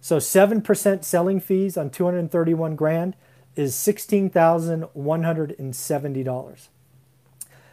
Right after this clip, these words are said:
And then we also have to include six months of non-payment.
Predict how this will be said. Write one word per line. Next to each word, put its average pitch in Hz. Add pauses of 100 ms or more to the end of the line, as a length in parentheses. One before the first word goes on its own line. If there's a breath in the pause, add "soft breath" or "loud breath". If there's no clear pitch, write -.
And 165
then 170
we 160
also 190
have 170
to 175
include 151 (380 soft breath)
six -
months 175
of 135
non-payment. 143